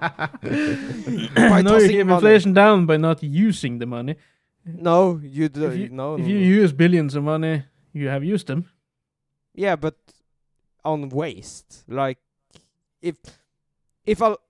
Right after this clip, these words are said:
Speaker 1: if every person in the world started buying cars, right? Super expensive cars.
Speaker 2: Mm-hmm.
Speaker 1: Then you lose a lot of money.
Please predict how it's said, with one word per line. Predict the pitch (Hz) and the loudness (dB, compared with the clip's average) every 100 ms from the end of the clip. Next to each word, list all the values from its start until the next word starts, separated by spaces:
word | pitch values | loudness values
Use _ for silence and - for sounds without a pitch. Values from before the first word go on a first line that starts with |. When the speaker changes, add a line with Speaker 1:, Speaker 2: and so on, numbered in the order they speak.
| _ | _
Speaker 1:
if | 202 - _ | -6 -6 _
every | 226 233 269 226 _ _ | -2 -2 -4 -8 _ _
person | 175 165 175 160 - - | -2 -2 -6 -16 -18 -10
in | |
the | 151 | -6
world | 131 120 123 | -4 -6 -10
started | _ - 139 135 127 | _ -14 -12 -12 -12
buying | 110 110 117 | -12 -10 -14
cars, | - 131 101 - - | -12 -14 -14 -18 -16
right? | 110 120 - _ _ _ _ _ _ _ _ | -14 -14 -18 _ _ _ _ _ _ _ _
Super | - 220 196 | -8 -6 -6
expensive | 180 175 156 151 | -6 -8 -8 -12
cars. | 135 101 - - _ _ _ _ _ | -12 -12 -12 -20 _ _ _ _ _
Speaker 2:
Mm-hmm. | 143 139 139 _ _ _ _ _ _ _ _ | -12 -10 -10 _ _ _ _ _ _ _ _
Speaker 1:
Then | 165 165 170 - | -6 -6 -8 -10
you | 143 | -8
lose | 143 139 131 - | -4 -6 -6 -12
a | 127 | -12
lot | 123 123 | -12 -14
of | 123 | -14
money. | 131 110 85 | -14 -14 -18